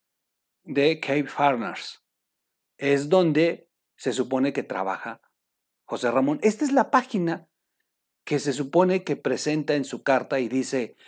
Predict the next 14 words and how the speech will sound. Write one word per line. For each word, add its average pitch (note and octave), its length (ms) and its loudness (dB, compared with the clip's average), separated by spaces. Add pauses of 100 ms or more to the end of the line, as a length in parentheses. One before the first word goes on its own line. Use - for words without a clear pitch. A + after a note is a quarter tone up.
(120)
"Oye, B3 280 10
es A#3+ 100 4
que A#3+ 120 0
yo A3+ 120 2
trabajo G#3+ 320 2
en G3+ 80 0
este G3 220 -2
lugar", G3 400 0 (160)
este B3 340 6
lugar D#3+ 360 2
que C3+ 100 -12
tenemos G#2+ 340 -12
en A2+ 100 -10
pantalla. D#3+ 580 0